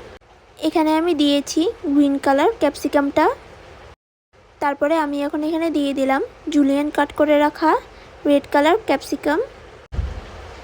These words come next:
তারপরে দিয়ে দিলাম শসা। আমি এখন চুলার আঁচটা বাড়িয়ে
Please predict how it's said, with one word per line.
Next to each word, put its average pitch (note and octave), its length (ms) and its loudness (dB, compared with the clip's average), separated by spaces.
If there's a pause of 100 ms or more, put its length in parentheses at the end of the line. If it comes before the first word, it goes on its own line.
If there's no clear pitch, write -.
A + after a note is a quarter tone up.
(180)
তারপরে C#4+ 340 8 (100)
দিয়ে C#4+ 220 2
দিলাম C#4 200 4 (180)
শসা। C#4+ 380 0 (1200)
আমি C#4+ 140 -2 (100)
এখন D#4+ 220 0
চুলার C#4+ 340 2
আঁচটা D#4 220 0 (100)
বাড়িয়ে C#4 260 2